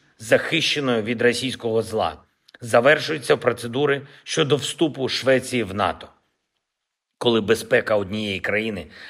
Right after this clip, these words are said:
гарантується, і коли ця країна здатна по-справжньому зміцнити спільну безпеку, кожен виграє. Це правило працює незмінно протягом усього часу існування нато.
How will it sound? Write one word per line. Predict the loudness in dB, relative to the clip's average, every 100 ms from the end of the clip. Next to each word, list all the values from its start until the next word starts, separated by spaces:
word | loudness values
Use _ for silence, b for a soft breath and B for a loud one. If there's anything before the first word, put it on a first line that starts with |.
| -12
гарантується, | 0 2 2 -2 -4 -6 -8 -8
і | -8
коли | -4 -2 -2
ця | 2 2
країна | 2 0 0 0 -2
здатна | 0 2 2 0 -12 B B B
по-справжньому | 2 2 2 2 2 2 -4 -14 -18 b b -14
зміцнити | -4 -2 -2 -2 0 0 -4 -8
спільну | -10 -4 -2 -2 0
безпеку, | 0 -2 -2 -4 -4 -14 _ _ _ _
кожен | 0 2 2 -2 -6 -8
виграє. | -2 2 2 0 -8 -16 B B B
Це | 0 4 4 4 -6 _ _
правило | 2 4 2 0 -2 -6 B _
працює | 2 2 0 0
незмінно | 2 4 2 0 -2 -2 -2
протягом | -2 -2 -4 -4
усього | -4 -2 -2
часу | -2 -2 -2 -6 -12 b b
існування | -2 -2 -2 2 2 2 -2
нато. | -4 -6 -10